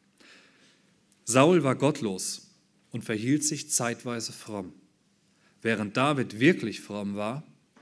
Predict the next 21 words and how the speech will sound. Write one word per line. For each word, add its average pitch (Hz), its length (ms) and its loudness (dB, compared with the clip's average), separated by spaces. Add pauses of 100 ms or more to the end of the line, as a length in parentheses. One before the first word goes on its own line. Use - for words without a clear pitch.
(280)
aber 117 240 0
seine 120 340 2
Entscheidungen 117 640 -2
und 113 200 -6
Wege 113 320 0
zeitweise 120 640 -4
denen 123 380 0
der 117 120 -2
Gottlosen 107 560 -4
glichen. 95 360 -12 (1700)
Als 113 260 0
Saul 156 420 6
zu - 240 0
Gott 131 260 0
gerufen 120 920 -2
hat, 98 220 -6
bekam 131 340 0
er 120 80 -4
keine 165 420 2
Antwort. 127 540 -4 (400)
Steht - 460 -8